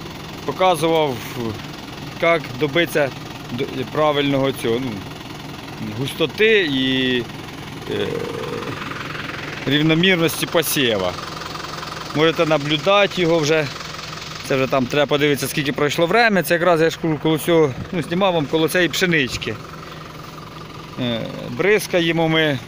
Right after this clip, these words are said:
соняшники вже по другому кругу. Ну, як я, як я бризкаю таким слабеньким роствором. М, можете, я ж кажу, соняшник тут, е, Купава. М,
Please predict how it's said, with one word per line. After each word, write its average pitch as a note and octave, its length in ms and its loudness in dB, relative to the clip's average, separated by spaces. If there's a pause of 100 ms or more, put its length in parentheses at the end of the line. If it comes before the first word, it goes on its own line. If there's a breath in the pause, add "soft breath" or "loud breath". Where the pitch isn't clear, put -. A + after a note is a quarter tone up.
(720)
соняшники F#3 520 4
вже D#3 140 2
по E3 140 0
другому D#3+ 460 2
кругу. G3 500 4 (1500)
Ну, G3+ 60 -2
як C#3+ 180 0
я, C#3 160 2
як C#3+ 220 2
я C#3+ 100 2
бризкаю D3+ 460 0
таким C#3+ 260 -4
слабеньким E3 540 0
роствором. G3 600 2 (960)
М, A#2+ 280 0 (220)
можете, C#3+ 440 2 (200)
я C3 60 -6
ж - 100 -10
кажу, C3+ 240 -2 (760)
соняшник D#3 540 2
тут, D#3+ 160 0 (920)
е, A#2 240 0
Купава. F#3 720 4 (1200)
М, A#2 180 -2